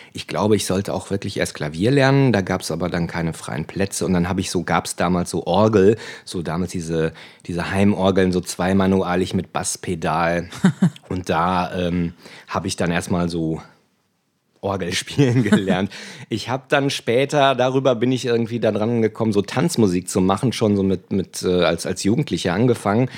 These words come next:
Speaker 1: da mal ein bisschen mein Taschengeld mit aufgebessert.
Speaker 2: Du bist doch noch jugendlich.
Speaker 1: Ja, ja. Äh, <laughs> das nehme ich dir jetzt nicht mehr ab, dass du das ernst meinst, aber, ähm, danke trotzdem. <laughs>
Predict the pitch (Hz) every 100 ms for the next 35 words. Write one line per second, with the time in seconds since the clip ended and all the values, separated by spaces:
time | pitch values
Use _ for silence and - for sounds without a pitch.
0 | - - 110 101 98 101 107 95 90 135
1 | - 135 90 87 87 85 - 90 90 98
2 | 131 135 185 - 180 - 233 165 170 151
3 | 156 156 156 147 156 - - - - -
4 | - 85 76 76 69 69 67 - 220 -
5 | 233 - 135 277 247 135 - 220 - 233
6 | - - - - - - - - - 101
7 | - - 101 95 92 92 90 117 123 123
8 | 110 110 - 104 156 101 98 104 107 110
9 | 113 104 104 104 98 95 - 165 - 131
10 | 131 127 127 123 127 139 - 160 - 160
11 | 240 156 208 170 165